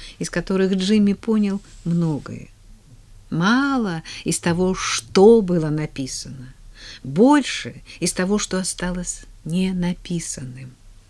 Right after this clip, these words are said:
В конце концов, нужно ли ему было что-то ещё, кроме этого? «Джимми, он меня ни чуточки не любит,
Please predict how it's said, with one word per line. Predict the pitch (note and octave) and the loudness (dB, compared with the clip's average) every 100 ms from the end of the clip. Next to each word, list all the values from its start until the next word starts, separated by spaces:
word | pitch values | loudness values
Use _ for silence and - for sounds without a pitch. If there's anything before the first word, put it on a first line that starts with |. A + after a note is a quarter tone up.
| - - | -20 -10
В | |
конце | - D#4+ D#4 F#4+ | -2 -2 -2 -6
концов, | - C3 B2 - - - - - - - - - - - | -4 -4 -4 -10 -14 -20 -20 -20 -20 -20 -20 -20 -20 0
нужно | G#3 A3 C#4+ D#4 C4 B3 A#3+ | 6 10 10 8 8 6 6
ли | A3 | 6
ему | A3 G3 G#3 G3+ A3 | 2 4 6 6 6
было | F3 A3 A#3+ A3+ E3+ D3 - - | 6 6 6 4 0 -2 -12 -14
что-то | - - G#3 G3+ G3 | -10 -4 -4 -2 0
ещё, | G3 - - - - C3+ - - - - - - - - | -2 -4 -8 -8 -6 -6 -8 -20 -20 -20 -20 -20 -20 -20
кроме | - D#3+ D3+ D#3 | -8 -4 -2 -4
этого? | - - - - - - - - - - - - - - - - - - - - - | -8 -12 -12 -18 -20 -20 -20 -20 -20 -20 -20 -20 -20 -20 -20 -20 -20 -20 -18 -14 0
«Джимми, | G3+ A#3+ C4+ B3+ A3 E3+ C#3 - - - - - - - - - | 4 8 10 10 8 4 -2 -10 -20 -20 -20 -20 -20 -20 -20 -4
он | - D#4 F#4+ E4 | 2 4 8 8
меня | B3+ A#3+ G3+ F#3+ | 10 8 6 4
ни | G3 B3+ | 6 4
чуточки | - - F4 F#4 E4+ - - | 4 8 8 8 4 0 4
не | D#4 C#4+ C#4+ | 8 10 10
любит, | C#4 B3 E3+ C3+ | 8 4 2 -8